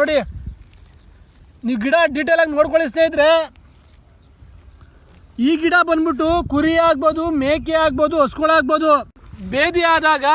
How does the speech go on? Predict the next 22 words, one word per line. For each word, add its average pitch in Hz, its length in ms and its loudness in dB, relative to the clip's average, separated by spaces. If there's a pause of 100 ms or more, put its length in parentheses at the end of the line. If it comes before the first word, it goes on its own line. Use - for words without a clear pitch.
(720)
ಇದನ್ನೇನಾರ 311 460 -2 (160)
ನೀವು 302 160 -8 (140)
ತಿನ್ನಿಸುದ್ದಿ 302 480 -6 (140)
ಆದರೆ 285 240 2 (720)
ಕರುಗಳು 285 400 0
ಒಂದೊಂದು 302 160 -6
ಸತಿ 277 160 -6 (240)
ಗೊತ್ತಿರ್ಬೋದು 311 400 -4
ನಿಮಗೆ, 302 260 -10
ಕರುಗಳಿಗೆ 302 380 -2 (100)
ಬಾವು 285 200 2
ಥರ 302 200 0
ಆಗ್ಬಿಟ್ಟು 277 340 -4 (160)
ಹಾಲು 269 200 -2
ಕುಡ್ದಾಗ 277 280 -2
ಜಾಸ್ತಿ 269 240 -4
ಆಗ್ಬಿಟ್ಟು 285 220 -4
ಉಚ್ಕೋತಾ 277 320 -2
ಇರ್ತವೆ 277 320 -2 (800)
ಕುರಿಗಳು, 294 400 -4
ಮರಿಗಳು, 277 420 0 (600)
ಕರುಗಳು. 269 380 2